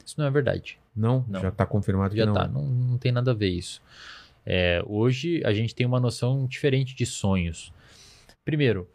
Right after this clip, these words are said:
Speaker 1: sonhos acontecem numa fase de sono, que é a fase de sono rem,
Speaker 2: É.
Speaker 1: né? Que é uma fase onde o seu cérebro
Speaker 2: Rapid
Speaker 1: tá
Speaker 2: eye movement, né?
Speaker 1: Exatamente,
Speaker 2: Que o
Speaker 1: perfeito.
Speaker 2: olhinho fica
Speaker 1: Perfeito.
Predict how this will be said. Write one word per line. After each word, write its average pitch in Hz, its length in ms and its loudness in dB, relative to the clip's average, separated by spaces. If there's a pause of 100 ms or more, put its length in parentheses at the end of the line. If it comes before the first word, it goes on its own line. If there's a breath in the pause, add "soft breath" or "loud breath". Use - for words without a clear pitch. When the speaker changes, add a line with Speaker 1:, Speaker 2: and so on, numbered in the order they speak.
(300 soft breath)
Speaker 1:
sonhos 165 320 0
acontecem 165 560 0
numa 156 240 2
fase 135 400 -2
de 123 100 -4
sono, 139 520 0 (640)
que - 100 0
é 104 40 4
a 92 40 0
fase 101 380 0
de - 80 -14
sono 98 340 0
rem, 113 360 2 (340)
Speaker 2:
É. 92 180 0 (180)
Speaker 1:
né? 98 280 0 (500 loud breath)
Que - 140 -2
é 110 40 4
uma 135 160 0
fase 151 360 0
onde 165 160 -4
o - 20 -2
seu 165 160 0
cérebro 147 380 0
Speaker 2:
Rapid - 140 -2
Speaker 1:
tá 107 240 2
Speaker 2:
eye 107 60 2
movement, 101 560 2
né? 135 160 2
Speaker 1:
Exatamente, 107 760 -2
Speaker 2:
Que 98 60 -2
o - 20 -2
Speaker 1:
perfeito. 95 220 0
Speaker 2:
olhinho 104 300 2
fica 98 540 -2
Speaker 1:
Perfeito. 110 560 0